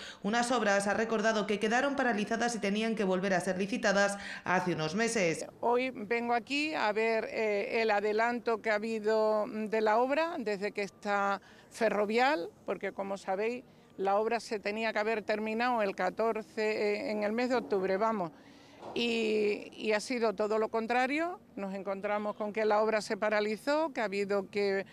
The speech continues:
Speaker 2: que traer una nueva empresa, en este caso Ferrovial, que se están haciendo,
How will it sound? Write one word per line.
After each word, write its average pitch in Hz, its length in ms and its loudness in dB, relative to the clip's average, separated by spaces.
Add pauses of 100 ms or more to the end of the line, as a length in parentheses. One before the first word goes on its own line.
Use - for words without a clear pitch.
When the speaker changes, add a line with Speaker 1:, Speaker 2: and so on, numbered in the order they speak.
(460)
Speaker 2:
que 196 760 0
traer 202 340 2
una 202 320 -2
nueva 202 420 0
empresa, 269 680 -2
en 202 160 -4
este 202 240 -4
caso 202 320 -4
Ferrovial, 233 640 -2 (600)
que 226 140 0
se 220 140 -2
están 226 320 -2
haciendo, 214 1000 0